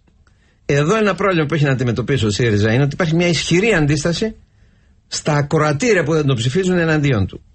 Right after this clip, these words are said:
Αυτό πρέπει να το χαλαρώσει. Δηλαδή, να μην υπάρχει αυτό το μπετόν, αυτή η επιθετικότητα προς το σύριζα, που το βλέπεις ακόμα και σε ψηφοφόρους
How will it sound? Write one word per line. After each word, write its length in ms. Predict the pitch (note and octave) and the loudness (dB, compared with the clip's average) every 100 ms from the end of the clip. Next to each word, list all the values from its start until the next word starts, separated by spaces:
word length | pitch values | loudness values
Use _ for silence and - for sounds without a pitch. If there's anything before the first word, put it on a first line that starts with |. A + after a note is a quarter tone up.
| - | -8
Αυτό 220 | B2+ F#3+ | -6 -2
πρέπει 160 | G#3+ | 0
να 80 | G#3+ | 0
το 60 | G#3 | 0
χαλαρώσει. 500 | G3+ G3 G#3 D3 - - _ _ _ _ _ | 0 2 0 -2 -8 -16 _ _ _ _ _
Δηλαδή, 260 | A#2+ C#3+ D#3+ | -4 0 0
να 120 | F#3+ | 0
μην 80 | G3 | 0
υπάρχει 220 | F#3+ E3 | 0 0
αυτό 160 | D3 C#3+ | 0 0
το 60 | |
μπετόν, 400 | B2 B2+ G#2 C3 A2+ | 0 -2 0 0 0
αυτή 220 | A2 C#3 | -2 -2
η 60 | |
επιθετικότητα 680 | B2+ - B2 G2+ B2+ B2+ F#2+ | -2 0 -2 -2 0 0 0
προς 180 | G#2+ G#2+ | -2 -2
το 80 | A2 | -2
σύριζα, 320 | A#2+ A2 A2+ | -2 0 0
που 60 | A2 | 0
το 80 | |
βλέπεις 260 | C#3+ G3+ F3 | 0 0 -2
ακόμα 260 | E3 G3+ F#3 | -2 -2 -2
και 80 | |
σε 80 | D#3+ | -4
ψηφοφόρους 580 | D#3+ D3+ C#3+ G3+ G3 F#3+ | -4 -4 0 0 0 -2